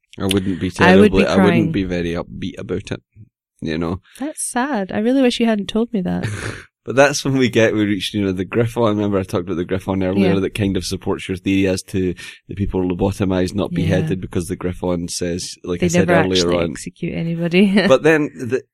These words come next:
Speaker 1: there's two sides of that. Is that that, or is it that the Griffon's just, like, a kind of apologist for the monarchy and just wants, 'cause you do get people that support horrendous wars, but they just kinda
Speaker 2: Mm-hmm.
Speaker 1: sweep it aside, like,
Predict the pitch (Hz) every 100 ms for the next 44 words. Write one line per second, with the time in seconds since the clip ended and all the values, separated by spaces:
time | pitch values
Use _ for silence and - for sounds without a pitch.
0 | - 107 107 - 131 - 110 107 120 107
1 | 101 110 107 104 - 80 107 104 85 92
2 | 92 98 90 78 90 95 - 95 90 87
3 | - 92 - 80 87 92 - 87 87 87
4 | - 92 92 90 95 - - - 87 87
5 | 90 82 85 95 87 95 - 104 95 90
6 | 92 98 76 - - 110 113 - 370 -
7 | - 135 135 113 - - - _ - 107
8 | 101 - 101 - 98 92 92 95 90 -
9 | 80 98 113 90 - _ _ _ - 78
10 | 90 90 92 - 92 92 185 90 87 -
11 | 85 - 95 98 104 95 - - 85 71
12 | 58